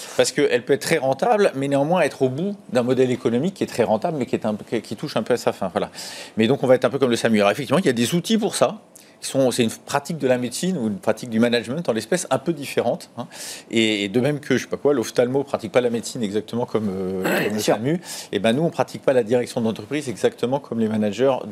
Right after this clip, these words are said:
Speaker 1: de l'entreprise dans laquelle on, on, on rentre.
Speaker 2: Je, je rentre un peu dans les détails, mais quand cette personne donc, va, va entrer dans l'entreprise pour le premier jour, euh, les dirigeants de l'entreprise se disent : « Mais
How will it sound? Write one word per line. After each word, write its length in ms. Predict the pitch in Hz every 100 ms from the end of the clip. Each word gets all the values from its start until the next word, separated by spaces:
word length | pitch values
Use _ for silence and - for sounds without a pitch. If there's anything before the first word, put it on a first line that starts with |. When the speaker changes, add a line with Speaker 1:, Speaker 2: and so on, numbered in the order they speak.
| 95
Speaker 1:
de 60 | 107
l'entreprise 480 | 110 - 101 135
dans 80 | 123
laquelle 240 | 107 - 110
on, 180 | 101 -
on, 120 | 107
on 80 | 107
rentre. 320 | 95 87 - 123
Speaker 2:
Je, 140 | 135
je 100 | -
rentre 180 | 160 165
un 40 |
peu 140 | 139 147
dans 80 | 131
les 100 | 131
détails, 320 | 156 220 165
mais 160 | 135 - -
quand 140 | - 143
cette 220 | - 139
personne 480 | 160 - - 151 120
donc, 220 | 120 107
va, 180 | 113 -
va 120 | 104 113
entrer 320 | 123 - 139
dans 120 | 120
l'entreprise 480 | 113 127 - 139 -
pour 100 | 113
le 60 |
premier 280 | - 113 117
jour, 300 | 117 196 214 - - - - -
euh, 460 | 113 107 82 98 117
les 140 | 131
dirigeants 440 | 127 135 147 175 208
de 40 |
l'entreprise 440 | 156 143 - 185 -
se 80 | 135
disent : « 220 | 160 139
Mais 160 | 131